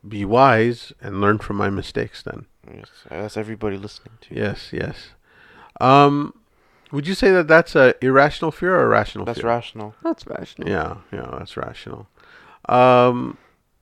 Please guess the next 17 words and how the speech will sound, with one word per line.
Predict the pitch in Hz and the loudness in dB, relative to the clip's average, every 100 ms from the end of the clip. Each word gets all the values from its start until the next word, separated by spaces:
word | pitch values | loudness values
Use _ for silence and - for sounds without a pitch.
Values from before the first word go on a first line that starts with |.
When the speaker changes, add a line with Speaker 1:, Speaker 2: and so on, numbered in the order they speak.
| _ _ | _ _
Speaker 1:
what | - 135 170 | -12 0 2
about | 175 170 | 4 2
you, | 127 139 | 2 0
nephew? | 110 98 - 104 | -2 -6 -8 -4
What | 127 135 | -2 0
other, | 139 123 120 | 0 0 -2
what | 95 131 135 | -2 -6 -8
fears | _ - 127 123 107 | _ -8 -2 0 -2
do | 107 | -6
you | 117 | -4
have? | 104 98 95 - - _ _ _ _ _ _ _ | -2 -2 -4 -8 -16 _ _ _ _ _ _ _
Speaker 3:
Fears | - - 113 | -14 -12 -14
I | - | -14
have? | 139 151 143 _ _ _ | -14 -12 -14 _ _ _
Speaker 1:
Yeah. | 123 | -2
Speaker 3:
Rational | 120 95 160 156 | 0 0 -4 -4
or | 127 117 113 | -4 -6 -10